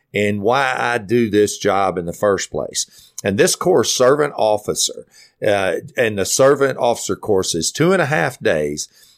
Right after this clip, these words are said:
And in some cases, we do it three, but it's two and a half days of just reconnecting you to the job, reconnecting to you to your purpose, reconnecting you to your why,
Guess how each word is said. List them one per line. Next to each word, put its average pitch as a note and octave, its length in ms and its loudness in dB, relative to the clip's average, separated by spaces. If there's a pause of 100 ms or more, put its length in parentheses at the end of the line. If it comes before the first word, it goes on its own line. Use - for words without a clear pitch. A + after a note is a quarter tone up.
(200)
And A2 200 0
in G#2 120 -4
some G#3 200 0
cases, C3+ 460 0
we A#2 140 0
do B2 200 2
it - 160 -4
three, C#2+ 300 -4
but F2+ 260 -2 (260)
it's A2+ 260 -2
two E3 160 2
and F3+ 100 2
a D3+ 40 -2
half D3 400 -4
days D2+ 440 -2 (840)
of G#2 340 0 (340)
just C#3 340 2 (120)
reconnecting C#3 1080 -2
you C#3 300 -2
to C#3 180 -2
the A#2 140 -2
job, G2 440 0
reconnecting C3+ 920 -2
to G2 100 -4
you A2 300 2
to G#2+ 80 -2
your G2+ 220 0
purpose, E2 580 -2 (380)
reconnecting B2+ 920 -2
you A2 200 -4
to F#2 60 -4
your G2 220 0
why, F2+ 480 -2